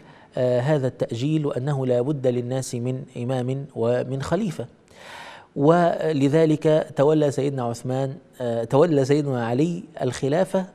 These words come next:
لأنه تقديره كان أن الضرر الأكبر والفساد الأعظم في بقاء الناس، آه، بلا إمام. كان الحسن أيضًا معترضًا على سيدنا علي في خروجه من المدينة لقتال أهل الجمل،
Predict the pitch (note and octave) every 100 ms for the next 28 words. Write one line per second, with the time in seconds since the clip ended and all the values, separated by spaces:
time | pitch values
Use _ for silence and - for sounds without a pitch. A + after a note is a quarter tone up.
0 | - D3 F3+ D#3+ D3+ C#3+ C#3 D3+ C3+ C#3+
1 | D3 C3 B2 D3+ C3 B2+ C#3 B2+ C3 B2+
2 | C3+ C3 B2 - C#3 A#2+ - B2+ A#2+ A2+
3 | B2+ A2 - A#2+ A#2 A2+ B2+ - - -
4 | - - D3+ A#2+ A2+ A#2 A#2 B2+ B2 B2
5 | - B2 A2 G2 - _ _ _ - -
6 | - - _ C4 E4 A#3 B3+ A#3 F3 G3
7 | F3+ D#3 C3+ - F3+ C3+ C3 C#3+ D3+ D3
8 | D#3 C#3 C#3 D#3 D3 - C#3+ D3+ C#3+ C3+
9 | E3 C3+ B2+ B2+ B2+ D3 C#3 B2+ - B2+
10 | C#3 C#3 B2+ A2+ A#2 A#2+ E3